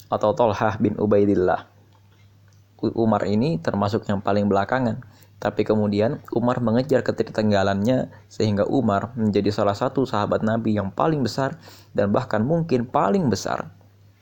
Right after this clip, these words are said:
Pertama-tama, kita akan selidiki dulu siapa itu Umar, bagaimana latar belakang keluarganya. Ini yang jarang diangkat orang. Umar lahir di sebuah keluarga yang terhormat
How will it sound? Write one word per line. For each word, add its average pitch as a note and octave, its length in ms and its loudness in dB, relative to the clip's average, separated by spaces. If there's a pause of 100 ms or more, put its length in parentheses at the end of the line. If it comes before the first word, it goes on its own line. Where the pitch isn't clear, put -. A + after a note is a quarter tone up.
(2500)
Pertama-tama, G2 800 -2 (400)
kita - 240 -2
akan A#2+ 240 -2
selidiki A2+ 480 0
dulu B2+ 400 2 (320)
siapa A3 480 0
itu - 240 2
Umar, - 480 -4 (160)
bagaimana B2 560 2
latar D#3 320 -2
belakang G#2 320 2
keluarganya. F#2 640 0 (480)
Ini C3+ 240 2
yang G#2 80 2
jarang C3+ 240 4
diangkat - 320 -2
orang. - 280 0 (1120)
Umar E3+ 400 2 (320)
lahir A#2+ 400 2
di - 80 -2
sebuah G#2 400 2
keluarga A#2 480 2
yang G#2 160 0
terhormat G2 480 0